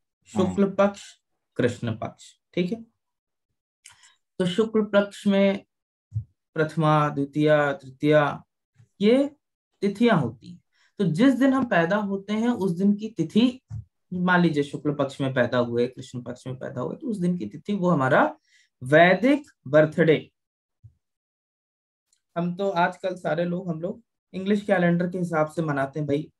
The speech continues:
Speaker 2: किसी का birthday दो जनवरी को है तो दो को मना रहा है, लेकिन जो वैदिक system है वो है तिथि प्रवेश के द्वारा, ठीक। तिथि प्रवेश चक्र वो हो-, होता है कि जो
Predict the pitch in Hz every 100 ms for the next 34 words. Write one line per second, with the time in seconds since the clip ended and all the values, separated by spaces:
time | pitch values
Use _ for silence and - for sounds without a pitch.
0 | _ _ _ _ _ _ - 139 147 147
1 | 131 127 143 135 131 131 131 123 123 127
2 | 123 135 139 123 120 127 123 135 147 190
3 | 165 196 294 302 _ _ _ 151 175 160
4 | 156 165 226 285 - - _ _ _ -
5 | 175 - 208 156 190 226 175 170 247 185
6 | 170 185 139 123 110 - 113 117 - -
7 | _ 233 269 - _ - - - - -
8 | _ _ _ _ 233 294 330 262 247 277
9 | 285 - 269 269 269 240 254 247 240 208
10 | 190 170 170 151 147 156 208 226 - 240
11 | 196 175 196 214 233 247 254